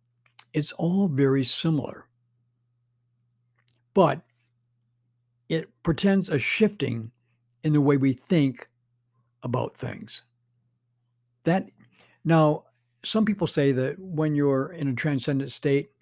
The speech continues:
you know everything about everyone. And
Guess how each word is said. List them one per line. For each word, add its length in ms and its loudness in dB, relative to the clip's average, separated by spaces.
you 120 2
know 380 2
everything 480 -2
about 320 -4
everyone. 500 -10
And 440 -2